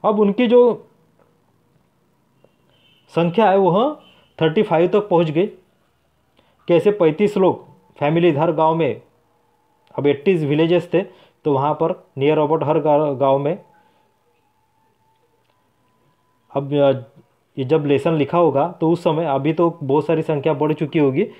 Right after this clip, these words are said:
लेकिन जब यह lesson लिखा गया होगा उस समय यह थर्टी फ़ाइव तक इनकी संख्या चली गई थी होम स्टे की। As many as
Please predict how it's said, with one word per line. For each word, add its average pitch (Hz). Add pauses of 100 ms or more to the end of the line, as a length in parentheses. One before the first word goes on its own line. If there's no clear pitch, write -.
(180)
लेकिन 160
जब 185
यह 185
lesson 180
लिखा 170
गया 165
होगा 151
उस 156
समय 175 (440)
यह 156
थर्टी 143
फ़ाइव 151
तक 175 (1800)
इनकी 135
संख्या 156
चली 160
गई 165
थी 175
होम 147
स्टे 151
की। 151 (3500)
As 233
many 185 (500)
as 240